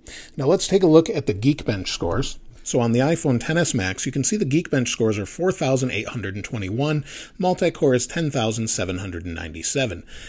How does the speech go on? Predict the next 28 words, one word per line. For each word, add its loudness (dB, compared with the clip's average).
Now 0
compared 0
to 4
previous 2
versions, 0
uh, -14
this 2
has 2
gone 2
down 2
a 4
little 2
bit. -6
This -2
is -4
the -4
previous 2
one. 2
If -4
I -4
go -4
back -6
to -8
history -2
here, 0
you'll 2
see 2
that -2